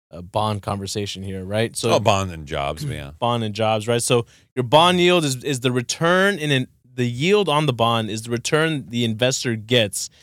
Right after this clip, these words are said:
Speaker 1: if they hold the bond to maturity, right?
Speaker 2: Bond is a debt instrument. So basically, you're giving somebody a loan.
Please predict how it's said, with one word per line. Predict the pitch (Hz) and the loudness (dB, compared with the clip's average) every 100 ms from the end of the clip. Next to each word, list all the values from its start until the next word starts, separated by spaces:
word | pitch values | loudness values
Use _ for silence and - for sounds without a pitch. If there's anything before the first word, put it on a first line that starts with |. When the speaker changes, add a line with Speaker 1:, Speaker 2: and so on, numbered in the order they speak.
| - - | -20 -4
Speaker 1:
if | 117 120 | -4 2
they | 120 | 2
hold | 117 - 160 147 | 2 2 2 2
the | 131 | 0
bond | 120 117 113 101 | 2 2 0 -2
to | 123 113 | -4 -2
maturity, | 110 101 - 117 90 55 - _ - - | -2 -4 0 0 0 -10 -20 _ -18 -4
right? | 110 131 | 0 4
Speaker 2:
Bond | 113 120 | 6 6
is | 104 | 2
a | 90 | -4
debt | 76 92 | 0 0
instrument. | 85 71 76 71 | 0 -8 -14 -12
So | - 87 | -4 -2
basically, | 82 113 107 101 95 - _ _ - | 0 0 0 -2 -2 -6 _ _ -4
you're | 92 104 104 92 | 2 4 4 2
giving | 90 85 | -4 -4
somebody | - 78 80 | -8 -8 -6
a | 92 | -6
loan. | - - | -8 -10